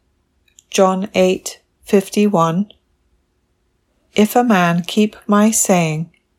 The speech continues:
he shall never see death." That statement is not confined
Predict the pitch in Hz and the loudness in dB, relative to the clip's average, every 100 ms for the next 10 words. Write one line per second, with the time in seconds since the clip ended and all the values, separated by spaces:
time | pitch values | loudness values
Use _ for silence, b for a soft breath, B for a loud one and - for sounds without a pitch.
0 | _ _ - 190 - 180 175 175 180 208 | _ _ -4 -2 0 0 0 0 0 0
1 | - 214 208 196 175 165 - _ _ _ | 0 0 0 2 2 0 -10 _ _ _
2 | _ _ _ _ _ _ _ - _ _ | _ _ _ _ _ _ _ -20 _ _
3 | _ _ _ _ _ _ - 226 294 - | _ _ _ _ _ _ -2 -2 -2 -6
4 | - 208 190 156 160 165 - - _ _ | -2 0 0 -2 -4 -6 -12 -18 _ _
5 | 185 185 196 202 240 - - 175 170 - | 0 2 2 2 2 -2 -6 -4 -4 -2
6 | 165 165 | -2 -2